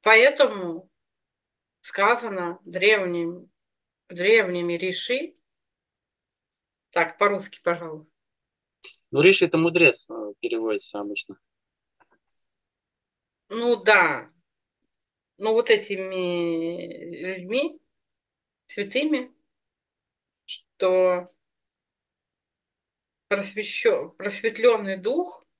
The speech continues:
Speaker 1: начинает жить в вечности. То есть джива, перехо-, когда переходит в категорию атмана, она,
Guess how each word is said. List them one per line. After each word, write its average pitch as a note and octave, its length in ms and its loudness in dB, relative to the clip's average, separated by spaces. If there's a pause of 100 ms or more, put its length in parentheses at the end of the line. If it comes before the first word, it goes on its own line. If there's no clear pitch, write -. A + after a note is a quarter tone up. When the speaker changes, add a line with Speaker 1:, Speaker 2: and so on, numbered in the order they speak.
(2500)
Speaker 1:
начинает G#3+ 680 -2
жить A3+ 260 -6
в F#3+ 60 -16
вечности. G3 1120 -6 (440)
То F#3 220 -4
есть F#3 480 -6 (1040)
джива, F#3+ 640 0
перехо-, G3+ 560 -2
когда G3+ 360 2
переходит G3 600 -2
в - 40 -20
категорию F#3 760 -2
атмана, F3+ 800 -4 (960)
она, G3 520 -2